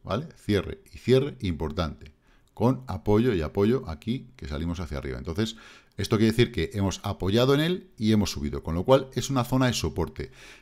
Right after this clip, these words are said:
A-, una zona de soporte, cuando la perdemos, es una zona de resistencia. Por eso ayer vinimos, la tocamos y nos fuimos atrás. Hoy hemos seguido trabajando y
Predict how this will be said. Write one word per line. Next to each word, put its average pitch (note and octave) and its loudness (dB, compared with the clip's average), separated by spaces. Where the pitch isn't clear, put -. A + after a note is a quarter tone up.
A-, A2+ -6
una D3+ 0
zona D#3 2
de C#3 4
soporte, C3+ 0
cuando E2+ 2
la E2+ 0
perdemos, C3 4
es B2+ 0
una B2+ 2
zona A#2 2
de A2+ 2
resistencia. E2 -4
Por F2+ -2
eso B2 -2
ayer G#2 4
vinimos, G2+ 4
la E2+ -2
tocamos A2 2
y F#2 -4
nos D#2+ -2
fuimos E2+ 0
atrás. - -6
Hoy G2+ 4
hemos F#2 0
seguido G#2+ 0
trabajando A2 2
y F3 -6